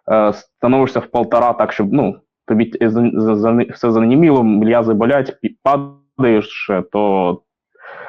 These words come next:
тебе можуть відвести кудись в місце, де нема камер, побить. Е, потім к-, не можна бить, застосуємо шокер, від них менше с-, слідів.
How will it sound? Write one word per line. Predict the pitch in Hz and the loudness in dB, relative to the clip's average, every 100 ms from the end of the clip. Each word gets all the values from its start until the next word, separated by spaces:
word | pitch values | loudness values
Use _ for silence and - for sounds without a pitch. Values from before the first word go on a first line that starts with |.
| - _ - | -20 _ -4
тебе | 98 | -2
можуть | 104 98 101 104 | 0 0 -2 -2
відвести | 101 107 110 - 98 | -2 0 -2 -2 -4
кудись | 98 95 - | -2 -4 -4
в | 107 | -4
місце, | 104 - | -2 -2
де | 101 | -2
нема | 101 98 | 0 0
камер, | 110 95 | -2 -2
побить. | - 101 - - - - - - _ _ _ _ 104 | -2 -2 -2 -6 -20 -20 -20 -20 _ _ _ _ -2
Е, | 101 95 98 101 - - - - - _ _ _ _ _ _ _ _ _ _ _ - 101 98 | 0 0 -2 -6 -12 -20 -20 -20 -20 _ _ _ _ _ _ _ _ _ _ _ -8 -6 -2
потім | 117 107 98 | -2 0 0
к-, | 113 | 2
не | 123 | 2
можна | 143 135 139 | 2 2 2
бить, | 175 156 | 2 2
застосуємо | 107 107 110 135 117 101 | 0 -2 -4 0 0 0
шокер, | - 123 120 107 | -2 -2 0 0
від | 101 | 2
них | 107 107 | 0 0
менше | 101 104 101 | -2 -2 -4
с-, | - - 104 | -8 -6 -6
слідів. | - 107 98 104 101 | -2 -2 0 0 0